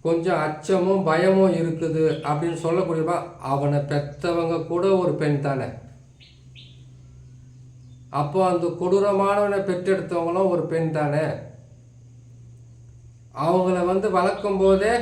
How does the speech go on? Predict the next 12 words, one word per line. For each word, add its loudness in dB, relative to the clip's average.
அவங்களுக்கு, 0
அஹ், -2
சில -2
விஷயத்துங்களை -4
சொல்லியிருக்க -4
மாட்டாங்க. -4
இவங்களும் 0
அப்படி -2
இருந்திருக்கலாம், -2
இருக்கிறதுக்கு -6
வாய்ப்புகள் -4
இருந்திருக்கலாம். -4